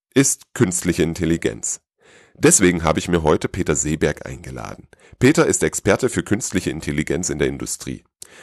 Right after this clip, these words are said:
Mir war es in dem Gespräch wichtig, grundlegende Begriffe und Fragen zu klären, weil wir ziemlich viel davon durcheinander hauen und es dadurch schwer wird, das Thema richtig einzuordnen.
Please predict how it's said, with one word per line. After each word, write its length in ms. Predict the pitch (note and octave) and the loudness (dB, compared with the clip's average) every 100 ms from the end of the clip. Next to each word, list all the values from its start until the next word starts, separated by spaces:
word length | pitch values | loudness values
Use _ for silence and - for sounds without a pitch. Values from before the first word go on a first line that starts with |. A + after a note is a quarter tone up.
| - | 0
Mir 180 | F#2+ G#2+ | 4 6
war 160 | B2 | 6
es 140 | B2+ D#2 | 6 2
in 120 | A2 | -2
dem 140 | A2+ | -4
Gespräch 500 | G#2 - - G#2 A2 - | -4 -6 -2 -4 -4 -10
wichtig, 560 | E2 A2 - F#2 A#2+ - _ _ - | -4 -4 -2 -4 -4 -10 _ _ 0
grundlegende 640 | E2 B2+ A#2 F#2 G2 D#2+ | 4 4 4 0 2 -4
Begriffe 380 | - - G2 D2 | -4 0 2 2
und 140 | C2 | -2
Fragen 360 | - C2+ F2+ F2+ | -2 0 0 0
zu 120 | F#2+ | -4
klären, 400 | - F2+ G2+ A2+ _ _ _ _ _ | -2 -2 -2 -6 _ _ _ _ _
weil 200 | - G2 | 2 4
wir 140 | A2 - | 4 2
ziemlich 480 | - C#3+ C#3 C3+ | -2 0 -2 -6
viel 300 | - G2+ G2+ | -6 0 2
davon 340 | F#2 D#2+ D#2+ D2+ | 2 2 0 -2
durcheinander 560 | D2 C#2 C2+ D#2 E2 | -4 -4 -4 -2 0
hauen 260 | E2 F#2 F#2 - - | 2 2 0 -12 -14
und 140 | E2 F2 | -4 -2
es 80 | - | 4
dadurch 280 | E2+ E2+ | 4 4
schwer 280 | - D#2 C#2+ | 0 2 4
wird, 160 | D#2+ - | 2 0
das 100 | - | -4
Thema 260 | C2+ C#2 | -2 -2
richtig 380 | C#2 C2+ - - | -4 -6 -8 -8
einzuordnen. 640 | C2+ C#2 C2+ G1+ - - | -8 -6 -4 -4 -6 -16